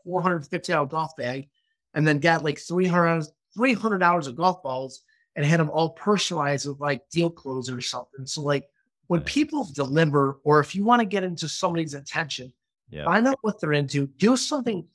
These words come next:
Speaker 1: thoughtful, put some money into it, and reach out and make yourself vulnerable.
Speaker 2: Yeah.
Speaker 1: And it's just, that for me has paid off massive dividends by doing that.
Speaker 2: Yeah, hundred percent. I took an interview. I owned several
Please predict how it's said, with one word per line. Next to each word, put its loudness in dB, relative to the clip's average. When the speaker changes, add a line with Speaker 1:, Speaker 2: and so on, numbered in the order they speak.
Speaker 1:
thoughtful, -4
put -2
some -6
money 2
into -8
it, -12
and 2
reach 2
out 6
and -2
make -4
yourself -4
vulnerable. -14
Speaker 2:
Yeah. -8
Speaker 1:
And 0
it's 0
just, -2
that 0
for 0
me 0
has -2
paid -4
off 0
massive -4
dividends -8
by -10
doing -14
that. -16
Speaker 2:
Yeah, -2
hundred 0
percent. -2
I -2
took -2
an 2
interview. 2
I 2
owned 2
several 2